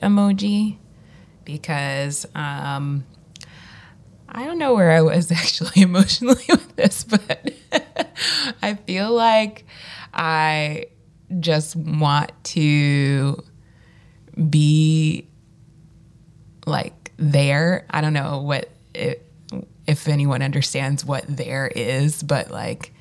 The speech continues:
I'm, like, anxious to get to the place.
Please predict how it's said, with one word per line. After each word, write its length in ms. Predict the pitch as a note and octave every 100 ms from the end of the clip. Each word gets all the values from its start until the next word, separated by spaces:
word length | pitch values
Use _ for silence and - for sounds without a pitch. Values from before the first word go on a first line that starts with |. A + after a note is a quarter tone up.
| - - - - - - - - - - -
I'm, 120 | F3+
like, 340 | D3+ - - - - - -
anxious 760 | F3 F3 - - F3+ F3 - -
to 160 | -
get 380 | D3 C#3 D3+ -
to 200 | - E3
the 100 | D3+
place. 800 | D3 - D3+ D#3 - - - -